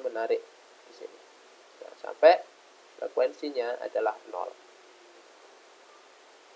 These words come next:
Kita tata supaya, supaya lebih bagus. Oke.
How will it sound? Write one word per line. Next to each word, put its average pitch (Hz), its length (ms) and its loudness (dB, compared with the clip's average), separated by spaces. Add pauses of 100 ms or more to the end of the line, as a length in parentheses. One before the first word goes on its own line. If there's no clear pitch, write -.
(460)
Kita 104 240 -4
tata 156 560 4 (1400)
supaya, 107 240 -4 (160)
supaya 110 320 -4
lebih 117 320 -10 (1120)
bagus. - 480 -4 (1700)
Oke. 123 300 0